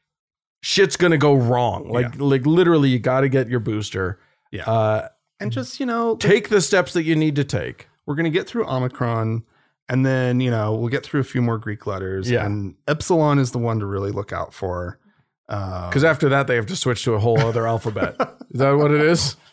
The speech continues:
Speaker 2: No, then it's probably just, like, Alpha Alpha.
Speaker 1: Oh, gee.
Speaker 2: I don't know what they'll do.
Speaker 1: They'll
Speaker 2: I have
Speaker 1: just,
Speaker 2: no
Speaker 1: th-,
Speaker 2: idea.
Speaker 1: they'll just go to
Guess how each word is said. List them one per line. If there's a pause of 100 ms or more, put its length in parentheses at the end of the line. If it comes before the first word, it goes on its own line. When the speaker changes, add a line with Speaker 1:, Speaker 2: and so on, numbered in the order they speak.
(140)
Speaker 2:
No,
then
it's
probably
just,
like,
Alpha
Alpha. (380)
Speaker 1:
Oh,
gee. (460)
Speaker 2:
I
don't
know (100)
what
they'll
do. (460)
Speaker 1:
They'll
Speaker 2:
I
have
Speaker 1:
just,
Speaker 2:
no
Speaker 1:
th-,
Speaker 2:
idea.
Speaker 1:
they'll
just
go
to